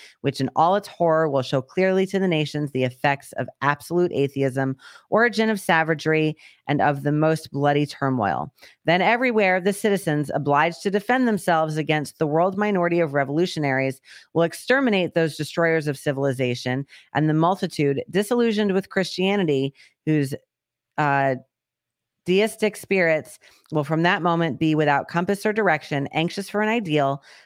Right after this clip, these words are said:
but without knowledge where to render its adoration, will receive the true light through the universal ma-, manifestation of the pure doctrine of Lucifer, brought finally out in the public view. The manifestation will result from the general reactionary movement,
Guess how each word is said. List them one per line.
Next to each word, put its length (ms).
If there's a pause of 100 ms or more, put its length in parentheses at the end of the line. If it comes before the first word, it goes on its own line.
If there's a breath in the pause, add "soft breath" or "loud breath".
but 120
without 340
knowledge 460
where 180
to 140
render 360
its 200
adoration, 680
will 140
receive 420
the 60
true 360
light 320 (300 soft breath)
through 140
the 100
universal 540
ma-, 160 (160)
manifestation 960 (380 soft breath)
of 160
the 80
pure 340
doctrine 380
of 120
Lucifer, 600 (300)
brought 260
finally 600
out 300
in 140
the 80
public 500
view. 460
The 80
manifestation 760
will 100
result 400
from 120
the 80
general 460
reactionary 540
movement, 440